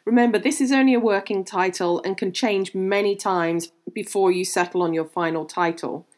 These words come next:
Instead, start by creating a title and subtitle combination as your working title, and throughout the writing process, you can work on refining it. As you move through the different writing stages,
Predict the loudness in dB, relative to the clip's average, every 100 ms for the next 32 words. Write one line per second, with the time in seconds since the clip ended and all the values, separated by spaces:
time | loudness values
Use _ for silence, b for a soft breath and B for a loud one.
0 | b b b b -2 -2 2 2 0 -4
1 | -8 -6 0 0 2 0 0 -2 0 2
2 | 0 0 0 0 -4 -4 -2 -2 -2 0
3 | -2 -2 -6 -4 -2 0 0 -2 -2 -2
4 | -2 -2 -2 -4 -4 B B B -4 0
5 | 2 2 0 -2 -2 0 0 0 -4 -4
6 | B B B -2 0 2 2 2 2 4
7 | 4 2 2 0 0 -2 0 -2 -2 -4
8 | 2 4 6 2 0 -2 0 -2 0 0
9 | 0 -2 -6 -10 _ B B B 0 4
10 | 6 6 6 6 4 0 -2 0 2 2
11 | 0 0 0 2 2 2 -2 -4 0 0
12 | 0 -2 0 0 -6